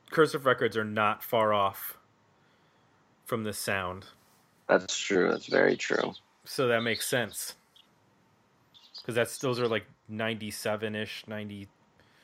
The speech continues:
Speaker 1: whatever, ninety-six, ninety-seven, somewhere in there. So,
Speaker 2: Yeah.
Speaker 1: yep. It's all connected, Jay. It's all connected.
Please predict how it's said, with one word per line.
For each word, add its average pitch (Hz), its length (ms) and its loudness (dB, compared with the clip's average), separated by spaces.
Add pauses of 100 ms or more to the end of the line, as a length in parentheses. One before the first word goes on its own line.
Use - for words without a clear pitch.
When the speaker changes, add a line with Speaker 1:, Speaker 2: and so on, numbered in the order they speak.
(300)
Speaker 1:
whatever, 98 460 -6 (480)
ninety-six, 104 480 -10
ninety-seven, 101 460 -8
somewhere 104 240 -8
in 98 60 -8
there. 98 220 -6 (760)
So, - 140 2
Speaker 2:
Yeah. 160 240 6 (1800)
Speaker 1:
yep. - 400 0
It's - 100 2
all 170 140 12
connected, 147 420 2
Jay. 113 340 -2 (1000)
It's - 120 -10
all 117 280 -6
connected. 95 440 -8